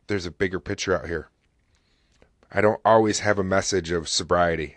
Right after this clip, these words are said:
I don't always have a positive message, but I have something to say just like everybody else. And if I can tell you to move forward today,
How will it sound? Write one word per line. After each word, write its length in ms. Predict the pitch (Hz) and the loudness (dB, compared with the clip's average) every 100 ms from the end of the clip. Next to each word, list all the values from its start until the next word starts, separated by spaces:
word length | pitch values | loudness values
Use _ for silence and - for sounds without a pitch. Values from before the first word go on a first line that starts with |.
| - | -2
I 80 | |
don't 160 | 95 104 | 0 4
always 300 | 101 104 98 | 4 4 2
have 160 | 92 87 | 0 -2
a 40 | |
positive 600 | - - 95 92 90 80 | -6 -4 -2 0 -4 -4
message, 520 | 87 85 - 80 78 - _ _ _ - | -6 -4 -6 -8 -14 -20 _ _ _ -6
but 100 | 98 | -4
I 80 | |
have 160 | 101 101 | -2 -2
something 300 | - 101 87 | -2 -6 -6
to 60 | 85 | -4
say 200 | 95 85 | 0 -2
just 240 | 82 - | -2 -4
like 160 | 82 85 | -4 -6
everybody 340 | 80 78 82 | -6 -6 -4
else. 360 | 78 65 - 80 | -4 -6 -10 -10
And 280 | 76 73 _ _ _ _ _ | -10 -12 _ _ _ _ _
if 140 | - 90 | -2 2
I 140 | 95 | 2
can 180 | - 90 | 2 -4
tell 180 | - 92 | 2 2
you 120 | 90 | 2
to 80 | 90 | 0
move 240 | 92 90 | 0 -2
forward 400 | - 87 90 92 | -2 0 0 -4
today, 380 | - 92 98 | -4 -2 -2